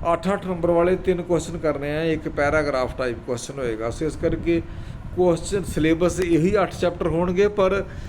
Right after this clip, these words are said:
ਪੇਪਰ ਦਾ ਪੈਟਰਨ ਪੂਰਾ ਵੱਡਾ ਹੋਏਗਾ, ਫ-, ਫਾਈਨਲ ਸਟਾਈਲ ਵਰਗਾ, ਤੇ ਹੋਏਗਾ ਵੀ ਤਿੰਨ ਘੰਟੇ ਦਾ। ਆਓ ਦੇਖੀਏ ਟੌਪਿਕ ਕਿਹੜੇ ਨੇ ਇੱਕ ਵਾਰ ਫਟਾਫਟ।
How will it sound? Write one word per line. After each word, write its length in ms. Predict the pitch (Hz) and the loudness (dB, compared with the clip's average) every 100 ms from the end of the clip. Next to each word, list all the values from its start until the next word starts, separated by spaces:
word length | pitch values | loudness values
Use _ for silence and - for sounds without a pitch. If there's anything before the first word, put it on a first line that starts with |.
| - - | -12 2
ਪੇਪਰ 340 | 202 202 233 | 2 4 2
ਦਾ 160 | 214 220 | 2 0
ਪੈਟਰਨ 500 | 220 170 160 185 190 | 2 2 2 0 -2
ਪੂਰਾ 340 | 190 196 202 | 0 4 4
ਵੱਡਾ 280 | 190 127 131 | 4 2 4
ਹੋਏਗਾ, 500 | 175 170 170 175 180 | 6 4 4 4 4
ਫ-, 720 | 180 - - - - 156 139 | 2 -10 -16 -18 -8 0 0
ਫਾਈਨਲ 440 | - 135 139 165 | 2 0 2 2
ਸਟਾਈਲ 320 | 156 170 165 165 | 2 2 2 2
ਵਰਗਾ, 460 | 165 165 170 202 - - - - - | 2 2 2 2 -2 -16 -18 -18 0
ਤੇ 140 | 180 175 127 | 2 2 2
ਹੋਏਗਾ 320 | 143 170 180 | 2 4 2
ਵੀ 120 | 170 | 2
ਤਿੰਨ 240 | 170 151 147 | 0 -2 -2
ਘੰਟੇ 240 | 147 131 | -2 0
ਦਾ। 140 | 127 117 | 0 0
ਆਓ 200 | 139 180 | 2 2
ਦੇਖੀਏ 340 | 170 165 180 | 2 2 0
ਟੌਪਿਕ 360 | 170 151 139 147 | 2 0 0 -4
ਕਿਹੜੇ 260 | 156 151 156 | -2 -2 0
ਨੇ 100 | 143 | -2
ਇੱਕ 140 | 131 | 0
ਵਾਰ 140 | 131 | 0
ਫਟਾਫਟ। 440 | 131 139 135 127 | 0 -2 -2 -2